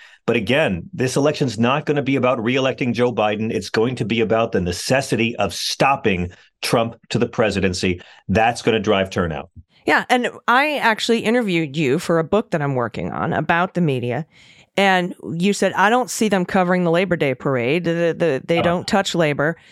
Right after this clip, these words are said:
Speaker 2: This president is the most, by far, pro-labor
Speaker 1: By far.
Speaker 2: president. And they have all, s-, all of them, Democrats and Republicans, up to this point, have s-, not touched that third rail because they don't wanna upset the donors,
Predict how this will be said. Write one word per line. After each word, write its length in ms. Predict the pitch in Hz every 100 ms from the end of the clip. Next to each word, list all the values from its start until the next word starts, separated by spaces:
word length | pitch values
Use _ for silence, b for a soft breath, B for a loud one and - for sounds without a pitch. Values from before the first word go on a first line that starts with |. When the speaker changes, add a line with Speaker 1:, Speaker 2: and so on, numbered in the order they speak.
| B B
Speaker 2:
This 260 | 170 226 -
president 600 | - 254 294 151 123 -
is 300 | 180 165 156 - - - -
the 100 | 180
most, 480 | 180 196 208 - - _
by 340 | 143 151 247 269
far, 540 | - 277 277 160 127
pro-labor 640 | - - 202 208 214 214 190
Speaker 1:
By 60 |
far. 100 | -
Speaker 2:
president. 380 | 240 220 175 156
And 200 | - 175
they 100 | 180
have 160 | 196 202 -
all, 320 | 196 247 294
s-, 220 | 269 - - - -
all 260 | 208 330
of 140 | 240 160
them, 120 | 135
Democrats 480 | 170 208 214 226 -
and 60 |
Republicans, 540 | 185 208 220 208 143 -
up 160 | 170 -
to 100 | 175
this 120 | 160
point, 280 | - 214 196
have 100 | 156
s-, 140 | -
not 340 | 180 180 202 -
touched 240 | 208 -
that 180 | 202 -
third 220 | 202 185
rail 240 | 214 240
because 240 | 151 165 160
they 160 | 151
don't 160 | 160 175
wanna 200 | 165 160
upset 340 | 160 - 147
the 80 | -
donors, 500 | 151 220 226 160 -